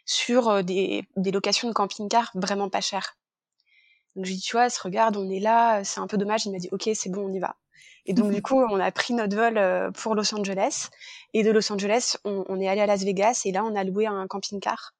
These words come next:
Speaker 1: pour, euh, trois semaines. Et, euh, donc, on a fait un petit tour des parcs.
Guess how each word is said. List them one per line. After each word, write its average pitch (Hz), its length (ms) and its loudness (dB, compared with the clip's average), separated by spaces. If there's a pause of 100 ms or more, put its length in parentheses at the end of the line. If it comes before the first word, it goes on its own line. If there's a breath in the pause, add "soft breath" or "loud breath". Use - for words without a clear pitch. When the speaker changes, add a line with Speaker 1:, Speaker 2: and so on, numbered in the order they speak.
(460)
Speaker 1:
pour, 190 220 -4
euh, 190 100 -2
trois 196 220 -4
semaines. 220 380 -6 (840)
Et, 202 220 2
euh, 185 80 2
donc, 180 200 -4
on 196 100 -2
a 180 80 -2
fait 208 140 -6
un 196 100 -4
petit 196 140 -10
tour 214 180 -2
des 202 100 2
parcs. - 540 -4